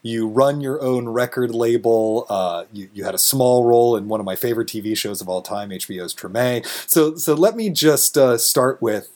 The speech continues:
is there a typical day for you? And, uh, if so, what is that typical day like?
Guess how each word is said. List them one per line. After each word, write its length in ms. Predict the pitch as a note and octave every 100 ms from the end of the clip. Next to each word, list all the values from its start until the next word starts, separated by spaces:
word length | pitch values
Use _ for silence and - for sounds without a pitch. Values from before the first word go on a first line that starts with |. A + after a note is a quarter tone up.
| _ _ _ _ _ -
is 300 | E3 F3+ D3+
there 220 | F3+ E3+
a 140 | C#3+
typical 680 | C3 - C#3 C#3+ C#3 D3 B2+
day 560 | G2+ F2+ F#2 A2+ D3+ F3
for 260 | - E3+
you? 460 | E3+ E3+ G3 A3+ G#3+ _ -
And, 440 | C3+ B2+ B2+ B2+
uh, 240 | B2+ B2+ C3
if 120 | C#3+ D3+
so, 280 | - D3+
what 180 | C3 C3
is 120 | C3+
that 180 | B2+ B2+
typical 400 | - C3 A#2+ A#2
day 160 | A2 G#2+
like? 380 | G2 G2 -